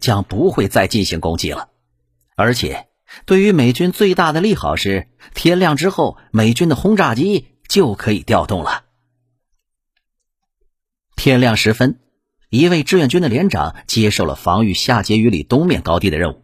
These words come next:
他的名字一直为全中国人所熟知和敬仰，他就是二十军幺七二团三连连长、中国人民志愿军特级战斗英雄杨根思。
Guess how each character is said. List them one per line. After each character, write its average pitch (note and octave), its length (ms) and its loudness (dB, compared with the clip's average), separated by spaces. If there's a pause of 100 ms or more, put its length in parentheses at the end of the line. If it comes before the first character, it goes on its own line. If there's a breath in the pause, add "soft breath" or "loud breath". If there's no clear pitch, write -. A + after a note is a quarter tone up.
(1000)
他 F#3+ 220 0
的 F3+ 120 0
名 A#2 200 4
字 G2+ 300 0 (240)
一 D3 240 4
直 C#3 320 2 (100)
为 C3 220 4
全 C#3+ 400 0
中 G#3+ 180 4
国 B2 160 2
人 A2 160 2
所 E2+ 220 -4
熟 C3+ 280 0
知 E3+ 180 2
和 A#2+ 120 -2
敬 A2 240 0
仰， - 280 -6 (1040)
他 C3 180 0
就 B2 160 2
是 F2+ 340 -2 (120)
二 A2+ 240 0
十 B2 100 0
军 C#3 260 2 (140)
幺 A#2+ 240 2
七 C#3 220 0
二 B2+ 160 2
团 G2+ 320 0 (160 loud breath)
三 F#3+ 340 0
连 C3 160 2
连 C3 220 2
长、 C#2+ 360 -4 (460)
中 C#3+ 240 2
国 C3+ 160 4
人 C#3 80 2
民 C#3+ 140 4
志 C#3 160 0
愿 A2 160 0
军 C3 260 -2 (300)
特 G#3+ 340 2
级 B2 220 0
战 A#2+ 180 -2
斗 G#2+ 140 0
英 C3 200 2
雄 G2+ 360 -4 (520)
杨 G2 360 -2
根 G#2+ 180 0
思。 A2+ 320 -2